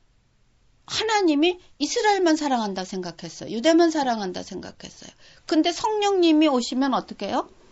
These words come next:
그 성령의 사람들은 예루살렘과 유다뿐이 아닙니다. 사마리아도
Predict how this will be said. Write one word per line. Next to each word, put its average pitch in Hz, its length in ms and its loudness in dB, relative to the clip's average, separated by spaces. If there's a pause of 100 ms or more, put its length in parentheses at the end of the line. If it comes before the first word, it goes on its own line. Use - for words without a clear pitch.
(1500)
그 381 220 4
성령의 392 520 4
사람들은 240 840 -2 (1200)
예루살렘과 262 720 0
유다뿐이 233 460 -2
아닙니다. 180 580 -6
사마리아도 277 880 4